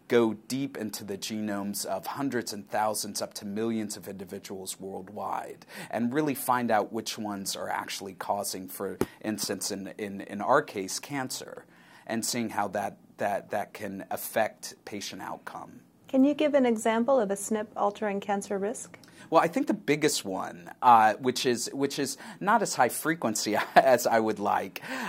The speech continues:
Speaker 1: um, i-, in terms of my laboratory, but is the brca one mutation. Um, uh, a definition of high frequency is at least one percent in the population, and indeed there's certain population in the, in the Western world that have such a high frequency of this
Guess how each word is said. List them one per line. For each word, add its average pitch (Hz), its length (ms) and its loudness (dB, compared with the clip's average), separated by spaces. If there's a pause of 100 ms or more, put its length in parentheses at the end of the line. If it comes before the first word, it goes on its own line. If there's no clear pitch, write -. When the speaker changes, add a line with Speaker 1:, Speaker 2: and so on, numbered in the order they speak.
Speaker 1:
um, 123 300 10
i-, 110 40 4
in 123 320 2
terms 117 320 -2
of 110 140 -4
my 110 220 4
laboratory, 95 680 -4
but 120 240 -2
is 156 260 0
the 131 60 -2
brca 123 340 2
one 123 340 -2
mutation. - 800 -8 (100)
Um, 113 260 4 (360)
uh, 120 320 12
a 131 100 4
definition 165 600 0
of 101 100 -2
high 110 260 0
frequency 117 560 -4
is 98 140 -6
at 104 140 -6
least 127 260 -4
one 110 160 -2
percent 104 400 -6
in - 80 -12
the 95 60 -12
population, 101 760 -4
and 95 80 -8
indeed 120 460 -4
there's 110 160 0
certain 143 260 -4
population 107 720 -4
in 95 160 -10
the, - 360 -10
in 110 120 -4
the 98 80 -6
Western 113 480 0
world 92 360 -8 (380)
that 123 220 6
have 156 240 2
such - 260 -4
a 107 40 -4
high 117 220 0
frequency 104 680 -6
of 98 160 -8
this 101 240 -4